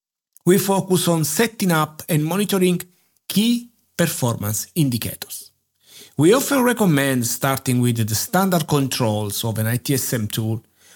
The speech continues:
followed by tuning after three and six months. Then, adoption roadmap. The plan details the stage of adopting itil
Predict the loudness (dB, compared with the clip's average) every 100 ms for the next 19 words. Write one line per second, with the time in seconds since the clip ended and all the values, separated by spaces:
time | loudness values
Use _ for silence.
0 | _ -4 -2 0 0 0 0 0 0 2
1 | 2 4 2 2 0 -2 -6 -4 -2 0
2 | -2 -6 -4 -2 0 -4 -4 -6 -6 -8
3 | -8 -8 -10 _ _ _ _ _ _ _
4 | _ _ _ _ _ _ _ _ _ 0
5 | 2 2 -2 -10 _ _ -20 _ _ _
6 | _ 0 2 2 -2 -2 -2 -2 -2 -2
7 | -6 -12 _ -20 _ _ _ _ _ _
8 | _ _ _ _ _ -2 0 2 4 4
9 | 2 2 4 4 4 0 -4 -10 _ -4
10 | -2 0 2 2 0 0 0 0 0 -2
11 | -2 0 2 0 -2 -6 -12